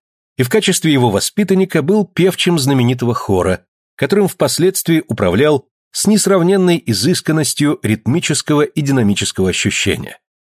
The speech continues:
Я сыграл всеночную Костальскому и Данилину на рояле. Сочинение им очень понравилось, и они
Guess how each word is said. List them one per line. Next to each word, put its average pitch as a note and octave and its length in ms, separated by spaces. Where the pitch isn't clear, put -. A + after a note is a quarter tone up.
Я D#3 160
сыграл C#3+ 420
всеночную B2 600
Костальскому A2 680
и - 120
Данилину A#2+ 640
на A2+ 160
рояле. G2+ 540
Сочинение G#3+ 560
им F#3+ 100
очень F3 280
понравилось, G2+ 680
и A#2 60
они D#3 440